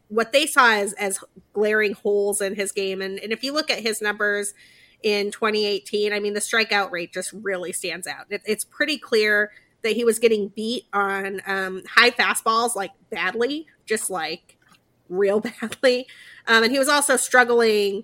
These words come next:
with some other out pitches, like, you know, some of those off-speed pitches as well. And so he just couldn't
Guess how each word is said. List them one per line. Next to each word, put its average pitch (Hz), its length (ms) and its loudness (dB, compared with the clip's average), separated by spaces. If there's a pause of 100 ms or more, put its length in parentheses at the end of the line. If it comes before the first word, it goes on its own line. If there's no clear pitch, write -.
(320)
with 220 320 4
some 214 220 2
other 208 260 2
out 202 220 -4
pitches, 185 480 -6
like, 190 260 -4
you 196 80 0
know, 190 260 -6
some 202 220 -4
of 196 120 -4
those 190 400 -6
off-speed 196 460 -4
pitches 190 360 -8
as 190 140 -8
well. 190 280 -2
And 196 160 -6
so 202 200 -2
he 226 140 -8
just 214 220 -2
couldn't 214 460 -2